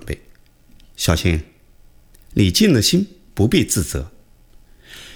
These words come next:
据我了解，负责你这个案子的两个警官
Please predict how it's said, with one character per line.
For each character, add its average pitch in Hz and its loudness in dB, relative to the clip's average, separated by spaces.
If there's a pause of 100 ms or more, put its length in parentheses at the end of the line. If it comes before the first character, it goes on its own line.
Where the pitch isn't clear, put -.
(180)
据 - 4
我 139 4
了 95 2
解， 98 -4 (160)
负 - 0
责 180 4
你 151 2
这 175 0
个 143 0
案 180 2
子 - -2
的 101 0
两 92 0
个 127 0
警 76 -2
官 143 0